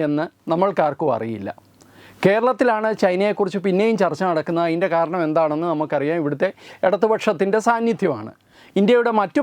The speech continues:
ഭാഗങ്ങളിൽ ചൈന, ആർക്കും ചൈനയെക്കുറിച്ച് ഒന്നും അറിയില്ല, അല്ലെങ്കിൽ ചൈനയെക്കുറിച്ച് ആരെയും ശ്രദ്ധിക്കുന്നു പോലുമില്ല. അതിന് കാരണം മറ്റൊന്നുമല്ല, ചൈനീസ് ഇരുമ്പ്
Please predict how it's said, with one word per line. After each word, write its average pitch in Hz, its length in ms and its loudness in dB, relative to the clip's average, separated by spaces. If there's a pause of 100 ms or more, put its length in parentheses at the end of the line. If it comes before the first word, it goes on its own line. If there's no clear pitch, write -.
ഭാഗങ്ങളിൽ 202 480 0 (380)
ചൈന, 240 280 2 (360)
ആർക്കും 254 300 0 (120)
ചൈനയെക്കുറിച്ച് 202 600 0
ഒന്നും 180 240 0
അറിയില്ല, 143 320 0 (100)
അല്ലെങ്കിൽ 160 260 -2 (100)
ചൈനയെക്കുറിച്ച് 165 640 0
ആരെയും 160 280 -2 (320)
ശ്രദ്ധിക്കുന്നു 214 520 2
പോലുമില്ല. 123 420 0
അതിന് 247 160 0 (100)
കാരണം 240 380 0
മറ്റൊന്നുമല്ല, 190 600 0 (320)
ചൈനീസ് 196 480 0 (240)
ഇരുമ്പ് 202 360 2